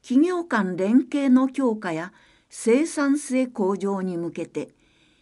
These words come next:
市内企業を対象に業務プロセスの可視化や新規事業創出の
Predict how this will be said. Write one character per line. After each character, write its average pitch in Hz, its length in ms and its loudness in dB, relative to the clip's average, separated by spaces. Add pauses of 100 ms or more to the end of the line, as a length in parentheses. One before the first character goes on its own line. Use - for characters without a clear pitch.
(120)
市 - 260 -4
内 269 300 4
企 262 260 4
業 190 180 2
を 185 120 -4
対 220 260 0
象 233 320 -2
に 220 240 0 (560)
業 247 340 4
務 302 220 4
プ 277 140 -8
ロ 285 100 -2
セ - 160 -4
ス - 160 -10
の 170 140 -6
可 190 200 -8
視 - 220 -14
化 202 140 -6
や 180 200 -10 (760)
新 294 380 4
規 277 220 0
事 254 160 4
業 214 280 4
創 226 320 0
出 - 280 -8
の 254 200 2